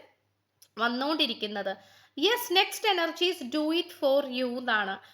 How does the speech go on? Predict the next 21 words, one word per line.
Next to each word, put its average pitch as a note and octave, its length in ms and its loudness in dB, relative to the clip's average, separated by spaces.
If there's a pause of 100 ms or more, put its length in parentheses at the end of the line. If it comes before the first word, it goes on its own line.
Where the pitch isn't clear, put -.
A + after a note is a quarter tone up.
(200)
അതായത് A4 520 6
ഈ F4+ 200 4
വ്യക്തി G#4+ 380 0
ഒരിക്കലും F4 520 0 (120)
ഈ D#4 160 -2
വ്യക്തിയുടെ D#4+ 480 -2
സ്വന്തം F4 760 -2
കാര്യത്തിലേക്ക് D4 760 4
മാത്രം D4 540 0
കോൺസെൻട്രേഷൻ C4 880 -2
ചെയ്ത് A#3+ 500 -2
ഒരു D#4 240 -2
കാര്യവും D4+ 600 4
നിങ്ങൾക്ക് B3+ 440 -4
വേണ്ടിയോ A#3 560 -4 (300)
ഈ D4 120 4
പേഴ്സന്റെ C#4 500 0
ലൈഫിൽ C4 520 0
വേണ്ടിയോ A#3+ 420 -2
ചെയ്തിട്ടില്ല. A3+ 920 -2 (920)
ഈ E4 80 8